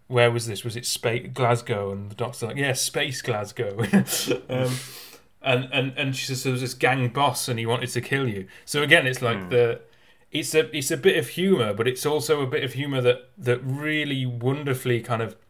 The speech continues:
Speaker 1: enriches those central themes, you know, by kind of showing the, the president, portraying the president as, uh, someone who is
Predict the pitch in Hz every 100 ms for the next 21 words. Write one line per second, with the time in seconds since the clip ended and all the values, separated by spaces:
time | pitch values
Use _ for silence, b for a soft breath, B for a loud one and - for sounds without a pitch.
0 | _ _ _ _ - 123 120 120 147 -
1 | 123 117 120 113 127 117 117 110 127 120
2 | 104 98 - - b b b b 123 104
3 | 101 104 120 110 - 120 113 107 107 -
4 | _ _ _ _ _ 127 120 - - 123
5 | - 139 127 127 123 - 127 127 143 131
6 | 117 139 131 110 104 - 101 - 104 104
7 | 104 - b b b - 117 113 113 110
8 | 113 107 -